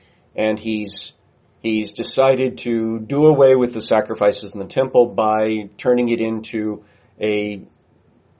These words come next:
Greek-style worship site. But he's not satisfied with that. He also sends out representatives throughout all of the countryside to force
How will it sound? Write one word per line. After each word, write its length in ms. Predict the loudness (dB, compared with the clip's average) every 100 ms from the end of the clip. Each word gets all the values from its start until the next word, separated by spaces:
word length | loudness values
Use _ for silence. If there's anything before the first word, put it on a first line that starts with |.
| -12
Greek-style 1040 | -4 0 2 0 -6 -6 2 4 4 2 0
worship 380 | -2 -2 -8
site. 400 | -10 -10 -10 -14 _ _ _ _ -4
But 200 | 0 0
he's 180 | 0
not 180 | 2 2
satisfied 520 | 2 2 2 4 4
with 140 | 4 0
that. 240 | 2 2
He 180 | -2 0
also 380 | 4 4 4 -4
sends 520 | -2 0 2 2 2
out 400 | 2 4 2 -2 _ _ _ 0
representatives 840 | 2 2 -2 -2 -2 -4 -4 -6
throughout 420 | -4 0 0 0 0
all 600 | 6 8 8 6 4 2
of 320 | 2 2 0 -12 _ _
the 360 | -8 -4 -4 -6 _ _
countryside 880 | -2 -2 -4 -4 -4 -2 -4 -6 -14 _ _ _
to 220 | -8 -6
force 880 | -6 -8 0 4 6 4 2 -6 -10